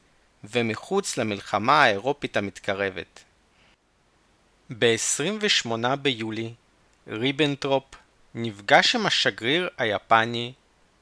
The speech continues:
ולחץ על יפן להצטרף לברית הצבאית עם גרמניה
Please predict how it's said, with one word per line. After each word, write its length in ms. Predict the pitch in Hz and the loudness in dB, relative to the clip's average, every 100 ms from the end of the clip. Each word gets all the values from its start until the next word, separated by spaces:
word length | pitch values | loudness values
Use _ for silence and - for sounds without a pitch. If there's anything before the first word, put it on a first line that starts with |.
| _ - | _ -6
ולחץ 540 | 101 98 - 170 - | -4 -2 4 4 4
על 80 | 180 110 | -2 -2
יפן 600 | 92 - 131 127 131 135 - - | -6 2 4 4 2 -8 -16 -10
להצטרף 840 | 104 110 - - 104 107 151 - | -6 -6 -8 -4 0 2 2 0
לברית 420 | 104 92 110 135 | -4 -4 -4 -2
הצבאית 640 | 123 - - 101 110 127 - | -2 -2 -6 -4 -4 -4 -6
עם 160 | 104 | -6
גרמניה 680 | 101 101 101 107 123 139 135 | -4 -6 0 2 2 0 -4